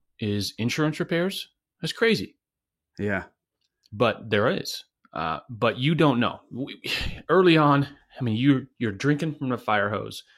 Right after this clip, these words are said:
Speaker 1: Take the experience. Uh, but, but be honest with yourself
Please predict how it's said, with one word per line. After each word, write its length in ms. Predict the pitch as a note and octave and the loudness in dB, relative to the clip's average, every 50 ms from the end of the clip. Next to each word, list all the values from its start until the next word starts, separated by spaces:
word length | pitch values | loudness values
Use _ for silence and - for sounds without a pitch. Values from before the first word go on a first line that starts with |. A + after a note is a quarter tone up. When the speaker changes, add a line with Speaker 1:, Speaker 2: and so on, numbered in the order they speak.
| _ _ _ _ _ _ _ - | _ _ _ _ _ _ _ -2
Speaker 1:
Take 180 | F3 D#3+ - | 0 0 2
the 80 | D#3 D3 | 2 0
experience. 640 | C#3 - - C3+ A2+ F#2 E2+ E2 - - - - - _ _ _ _ _ _ _ _ _ _ _ _ _ - | 0 0 0 0 0 0 0 -4 -6 -8 -10 -10 -10 _ _ _ _ _ _ _ _ _ _ _ _ _ -2
Uh, 160 | G2+ G#2+ - - - | 0 0 0 -2 -6
but, 460 | - B2 A2+ B2+ A#2+ A2 - - _ _ _ _ _ _ _ _ _ _ _ _ _ _ _ _ A#2+ | -12 -4 0 2 2 2 0 -4 _ _ _ _ _ _ _ _ _ _ _ _ _ _ _ _ -10
but 380 | A#2+ B2 A#2 G#2+ - - _ _ _ _ _ _ B2+ | -2 -2 -2 -2 -2 -8 _ _ _ _ _ _ -2
be 160 | C#3+ D#3 D3 - | -2 -2 0 0
honest 440 | A#2 C3+ D#3+ F3+ E3 C3 - - - | 0 2 4 4 4 2 0 -2 -4
with 160 | B2 - - | -6 -4 -4
yourself 760 | A2+ G#2+ - - - - - G2+ F#2 F2 - - - - | -6 -6 -4 -6 -4 -2 0 0 0 -2 -4 -8 -16 -20